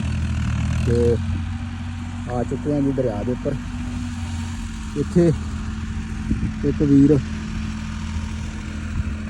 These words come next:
ਅਹ, ਇੱਥੇ ਵੀਰ ਫੋਰ ਟਰੈਕਟਰ ਦੇ ਨਾਲ ਜ਼ਮੀਨ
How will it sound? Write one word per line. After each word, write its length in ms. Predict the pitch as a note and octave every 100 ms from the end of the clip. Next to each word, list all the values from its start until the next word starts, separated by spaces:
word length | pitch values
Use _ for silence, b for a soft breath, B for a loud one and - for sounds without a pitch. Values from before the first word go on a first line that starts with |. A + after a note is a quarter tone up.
| G#2+ - A2+ A#2+
ਅਹ, 1900 | A#2+ A#2 G#2+ G#2+ G#2+ - - - - - A3+ - - - - - - - F3+
ਇੱਥੇ 220 | F3+ G#3+
ਵੀਰ 460 | G3 G3+ G#3+ G#3+ F3 - - - - - - -
ਫੋਰ 220 | D#3+ G#3
ਟਰੈਕਟਰ 280 | G3 E3+ F#3
ਦੇ 160 | F#3+
ਨਾਲ 340 | F#3 E3+ F3+ E3 - - - - - - C#3
ਜ਼ਮੀਨ 520 | D#3 D#3+ D#3+ F3 F#3+